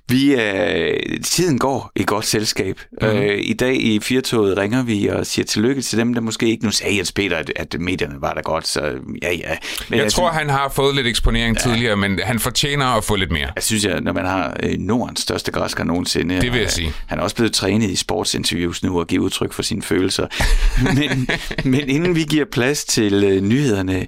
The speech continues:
Speaker 1: her på Radio fire, så skal vi have, øh, endnu et afsnit i din snak med, nu må du lige hjælpe mig,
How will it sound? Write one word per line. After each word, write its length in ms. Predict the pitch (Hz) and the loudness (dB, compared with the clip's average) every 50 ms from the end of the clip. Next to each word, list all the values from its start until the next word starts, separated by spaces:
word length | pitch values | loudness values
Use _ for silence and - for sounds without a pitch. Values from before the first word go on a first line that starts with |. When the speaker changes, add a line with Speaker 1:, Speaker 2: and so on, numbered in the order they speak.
| - - _ _ | -8 -14 _ _
Speaker 1:
her 240 | - - 104 107 104 | -8 -4 -2 -2 -2
på 320 | - - 98 95 92 87 | -2 0 0 0 2 0
Radio 280 | - 82 87 87 92 90 | 0 -2 -2 -2 -4 -4
fire, 260 | - - 101 101 107 | -2 0 0 2 2
så 140 | 104 - 107 | 0 0 -4
skal 180 | - - 113 | -4 -2 0
vi 40 | 107 101 | 0 0
have, 260 | 101 104 110 120 - - | 0 0 0 0 0 2
øh, 140 | 104 98 95 - | 2 2 2 0
endnu 200 | - 113 127 147 | 0 0 0 0
et 80 | 147 - | 0 -2
afsnit 560 | - 104 123 135 - - - 110 107 107 - - - - - - - - | -2 -2 -4 -4 -4 -2 -2 -2 -2 -4 -6 -12 -14 -18 -20 -16 -8 -4
i 60 | - | -4
din 320 | 110 - - 170 202 208 175 | -2 -2 -2 -2 0 0 0
snak 420 | - - 120 113 113 135 143 - - - - - - - - - | 0 0 0 0 0 0 -4 -6 -10 -14 -16 -18 -18 -14 -6 -2
med, 380 | 101 104 107 110 123 131 139 135 - - - - _ - | 0 2 4 4 4 4 2 0 -4 -12 -20 -20 _ -4
nu 60 | - 110 | -2 0
må 100 | 110 101 | 0 0
du 60 | 90 | 0
lige 140 | 90 92 92 | 0 0 2
hjælpe 220 | 98 95 101 101 - | 2 2 2 0 -2
mig, 100 | 92 | -4